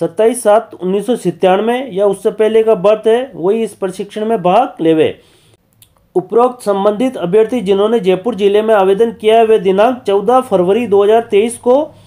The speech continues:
प्रातः दस बजे इस, इस कार्यालय के मीटिंग हॉल में काउंसलिंग हेतु अपने मूल दस्तावेजों, आवश्यक प्रमाण पत्रों यथा शैक्षणिक तस्वीर और बारहवीं की मार्कशीट, जन्म तिथि, जाति प्रमाण पत्र, ओबीसी,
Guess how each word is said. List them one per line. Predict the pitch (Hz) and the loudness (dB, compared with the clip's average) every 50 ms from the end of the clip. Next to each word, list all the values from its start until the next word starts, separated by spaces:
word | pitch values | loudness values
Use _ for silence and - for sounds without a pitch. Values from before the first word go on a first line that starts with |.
| _ _ _ _ _ _ - | _ _ _ _ _ _ 0
प्रातः | 185 196 302 294 - 247 240 | 2 2 2 2 2 0 0
दस | 208 233 247 233 220 | 2 0 -2 0 0
बजे | 208 214 196 226 233 233 | -2 -2 0 2 2 2
इस, | 226 233 - - _ _ _ _ _ _ _ _ _ _ _ _ _ - | 2 0 -4 -12 _ _ _ _ _ _ _ _ _ _ _ _ _ -12
इस | - - - | -12 -10 -6
कार्यालय | - - 202 208 220 226 226 233 233 | 0 0 2 4 4 4 4 2 2
के | 254 240 | 2 0
मीटिंग | 220 190 180 175 - 254 254 226 | 0 0 -2 -2 -2 -2 0 2
हॉल | 214 220 220 | 2 2 2
में | 220 220 220 214 | 2 0 0 0
काउंसलिंग | 214 208 208 214 208 220 240 233 214 | 2 0 0 0 -2 -4 -2 -2 -2
हेतु | 185 185 - 247 | -2 0 0 -2
अपने | 247 196 165 151 - 226 233 | -2 -2 -4 -4 -2 -2 0
मूल | 226 190 185 196 240 254 233 | 0 0 0 0 0 2 2
दस्तावेजों, | 226 202 - - 233 220 214 220 220 190 233 240 214 | 0 0 0 0 0 2 4 2 2 2 0 0 0
आवश्यक | - 151 156 196 208 202 - 285 277 277 - | 0 -2 0 0 0 0 -2 -2 -2 -2 -2
प्रमाण | - 202 180 180 196 202 202 | -2 -2 0 2 2 0 0
पत्रों | 175 202 180 - 190 180 151 | -2 -4 -2 0 0 0 2
यथा | 143 175 175 180 240 226 190 131 107 - _ _ _ _ _ _ _ _ - | 0 0 0 2 2 2 2 0 -4 -8 _ _ _ _ _ _ _ _ -8
शैक्षणिक | - - 220 220 220 - 247 233 254 262 262 262 - _ _ _ _ _ _ - | -4 -4 -4 -2 -2 -2 0 0 0 0 -2 -6 -14 _ _ _ _ _ _ -6
तस्वीर | 196 202 202 - 247 247 | -6 -6 -4 -2 0 2
और | 240 226 | 2 2
बारहवीं | 214 220 214 214 233 233 | 2 2 2 2 2 0
की | 226 | -2
मार्कशीट, | 220 214 214 220 214 - 269 262 - 185 | -2 0 0 -2 -2 -2 -6 -6 -6 -4
जन्म | 139 165 202 233 240 | -2 0 0 0 0
तिथि, | 233 - 247 226 - 254 254 262 262 254 - _ _ _ _ _ _ _ - | -4 -6 -8 -8 -4 -4 -4 -4 -4 -8 -14 _ _ _ _ _ _ _ -4
जाति | 123 156 180 226 277 285 | -2 0 0 0 0 -2
प्रमाण | - 262 240 226 226 226 226 220 | 0 0 2 2 4 2 2 2
पत्र, | - 220 220 233 233 220 - _ - | 0 -2 -2 0 -2 -2 -4 _ -4
ओबीसी, | 156 180 185 190 240 233 - - 254 254 262 254 | -4 -2 -2 -2 -4 -4 -4 -2 -2 -2 -2 -4